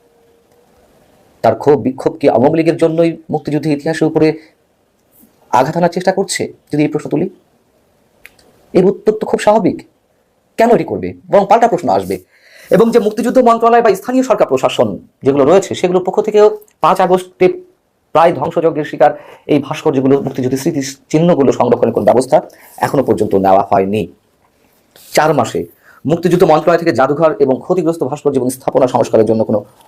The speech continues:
অর্থ বরাদ্দ দেয়নি। বরং আমাদের জন্য যেই হতাশা বিষয়টি, মন্ত্রণালয়ের উদ্যোগে প্রকল্পের আওতায়, বিভিন্ন প্রকল্পের আওতায়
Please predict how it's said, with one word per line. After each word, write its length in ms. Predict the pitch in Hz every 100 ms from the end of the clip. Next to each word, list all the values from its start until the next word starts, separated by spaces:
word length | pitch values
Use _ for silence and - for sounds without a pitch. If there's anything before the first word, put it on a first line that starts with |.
| -
অর্থ 340 | 113 127 -
বরাদ্দ 380 | 110 98 92 90
দেয়নি। 300 | 87 85 80 - _ _ _ _ _ _ _ - - 127
বরং 360 | 160 220 285 - _ _ _ _ -
আমাদের 320 | 165 208 240
জন্য 280 | 185 165 123
যেই 200 | 120 104 -
হতাশা 320 | - 180 160
বিষয়টি, 440 | 104 101 87 85 87 _ _ -
মন্ত্রণালয়ের 540 | 107 127 135 135 135
উদ্যোগে 260 | 131 135 156
প্রকল্পের 400 | 170 147 143 147 -
আওতায়, 360 | 143 - -
বিভিন্ন 380 | - _ 131 143
প্রকল্পের 300 | 107 101 107
আওতায় 240 | 107 190